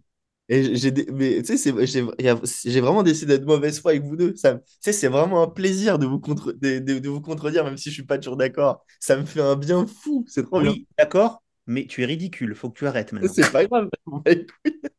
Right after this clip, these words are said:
Speaker 2: Faut te dire. Et nous, crois-moi, on se voit souvent un peu avec Julien. On se dit, faut quand même ménager Max. Est-ce qu'il est vraiment comme ça ? On hésite. <laughs> On hésite. Voilà. Et je vous rappelle que quand même l'annivers-, c'est quand même l'anniversaire aussi du match, euh,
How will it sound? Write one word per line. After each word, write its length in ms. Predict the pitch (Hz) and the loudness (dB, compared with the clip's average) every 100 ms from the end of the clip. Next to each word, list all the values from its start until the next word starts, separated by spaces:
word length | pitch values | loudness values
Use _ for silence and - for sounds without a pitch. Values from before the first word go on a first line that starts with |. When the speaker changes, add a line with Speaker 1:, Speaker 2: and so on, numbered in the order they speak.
| _ _ _ | _ _ _
Speaker 2:
Faut 120 | 147 143 | -8 -4
te 120 | 196 | -4
dire. 200 | 160 - _ _ | -4 -8 _ _
Et 140 | 117 135 | -2 2
nous, 140 | 214 | 2
crois-moi, 560 | - 180 180 202 247 - | 2 0 2 0 -2 -2
on 160 | 143 139 | -4 -4
se 140 | - | -4
voit 340 | 131 131 190 226 | -6 0 0 0
souvent 300 | - 196 190 | -2 -2 -2
un 100 | 175 | 2
peu 80 | |
avec 140 | 165 143 | 0 0
Julien. 400 | 139 139 170 196 _ _ _ | -2 -2 -2 -6 _ _ _
On 120 | 120 123 | -6 -4
se 40 | |
dit, 80 | 156 | -4
faut 140 | - | -6
quand 120 | 131 139 | 0 2
même 100 | 151 | 2
ménager 320 | 131 120 120 | 2 0 0
Max. 300 | 127 160 - | 0 -2 -8
Est-ce 160 | 143 - | -10 -2
qu'il 140 | 143 | 0
est 20 | |
vraiment 300 | 131 147 170 | 2 2 2
comme 160 | 185 170 | 2 0
ça ? 260 | 143 127 - | 0 -2 0
On 120 | 135 | 0
hésite. 540 | 185 151 143 - - - _ - | 0 -2 -8 -12 -18 -20 _ -12
<laughs> 380 | - 180 - | -6 -6 -4
On 80 | 131 - | -6 -2
hésite. 500 | 226 185 175 151 - _ _ _ _ _ _ _ - _ _ | -4 -4 -8 -10 -18 _ _ _ _ _ _ _ -20 _ _
Voilà. 300 | 123 120 - - - - | -8 -8 -8 -20 -4 2
Et 100 | 220 | 4
je 100 | 247 | 6
vous 100 | 247 | 6
rappelle 280 | 233 233 202 | 6 4 4
que 80 | |
quand 120 | 202 196 | 4 4
même 140 | 196 | 4
l'annivers-, 340 | 175 175 170 | 2 2 0
c'est 220 | - - 190 | -2 -2 2
quand 100 | 190 | 2
même 80 | |
l'anniversaire 500 | 180 175 160 156 185 | 2 0 -2 -2 -4
aussi 240 | 175 - 185 | -6 -6 -8
du 140 | 139 | -2
match, 380 | 143 202 202 - | 2 0 0 0
euh, 260 | 151 139 | 2 2